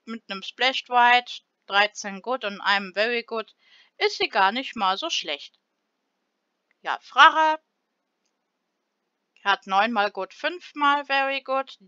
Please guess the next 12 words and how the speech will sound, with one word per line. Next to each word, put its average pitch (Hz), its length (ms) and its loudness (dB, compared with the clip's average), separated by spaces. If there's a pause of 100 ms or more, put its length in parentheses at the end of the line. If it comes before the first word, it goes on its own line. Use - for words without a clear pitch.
(120)
die 214 480 -10
geht 175 500 -12
auch. 311 360 2 (1040)
Highflyer, 294 760 2
ein 180 220 -2
Wedge 285 300 -4
Pony 254 380 -4
habe 240 300 0
ich, 240 300 -4
Feodora, 277 960 2 (1200)
Carino 269 840 -2
sind 226 480 -12